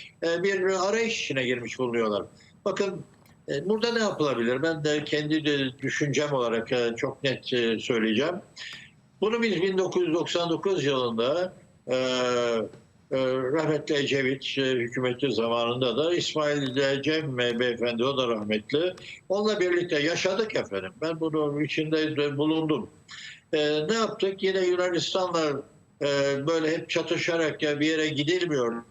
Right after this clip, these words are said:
diye düşündüğümüz için ki haklı olarak tabii gidemediğimizi de görüyoruz. E, o zaman ne yapsak acaba dedik. Orada da, e, karşımızda Pa-, Papandreou vardı.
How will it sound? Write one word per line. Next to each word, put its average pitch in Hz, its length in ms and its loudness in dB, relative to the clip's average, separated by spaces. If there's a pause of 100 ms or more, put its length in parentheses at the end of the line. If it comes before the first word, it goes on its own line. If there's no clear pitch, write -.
diye 117 220 0
düşündüğümüz 117 640 0
için 175 240 -2
ki - 140 -2
haklı 135 340 0
olarak 104 380 0
tabii 113 240 0
gidemediğimizi 123 720 0
de 113 80 2
görüyoruz. 120 580 -2 (880)
E, 180 60 4 (100)
o 208 120 2
zaman 190 460 -2 (400)
ne 214 140 2
yapsak 220 460 0
acaba 117 360 0
dedik. 131 300 0 (180)
Orada 190 340 0
da, 185 200 0 (200)
e, 151 160 0
karşımızda 156 560 -2
Pa-, 147 480 -2
Papandreou 151 640 0
vardı. 117 500 0